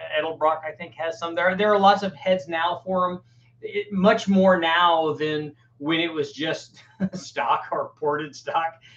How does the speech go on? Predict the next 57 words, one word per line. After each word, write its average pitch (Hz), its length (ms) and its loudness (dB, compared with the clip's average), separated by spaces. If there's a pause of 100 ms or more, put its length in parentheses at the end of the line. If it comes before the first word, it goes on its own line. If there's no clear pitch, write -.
(100)
You 175 140 -8
know, 160 60 2
you 147 240 0
could 135 180 -6
run 151 240 2
the 135 80 -4
stock 156 420 -6
heads 147 320 -4
or 135 320 -8 (160)
Cobra 156 260 -8
Jet 151 220 -4
heads 151 260 -4
or 123 80 -16
Super 156 280 -12
Cobra 139 280 -4
Jet 143 160 -2
heads 139 220 -2
if 135 100 -10
you 135 120 -6
happen 147 260 -4
to 135 80 -6
be 139 80 -6
lucky 143 260 -4
enough 139 140 -4
to - 80 -20
find 143 260 -8
those, 208 260 6 (420)
or 214 200 8
ported 208 360 8
versions 185 400 2
of 165 80 -6
those. 160 220 -2
And 262 100 -4
there 269 100 4
are 190 60 -2
guys 180 260 2
out 170 220 2
there 175 160 -2
like 156 180 -4
the 151 80 -10
heads 151 240 -8
that 147 100 -6
I 147 60 2
ran 147 320 -4
from 143 220 -12
the 135 60 -8
guys 139 440 -2
at, 135 240 -6
um, 135 400 -4 (320)
Cam 156 180 -4
Research 156 480 -8
or 143 80 -6
M 147 180 -4
P 143 180 -16
G. 208 480 -4 (420)
They, 175 540 0
um, 143 760 -8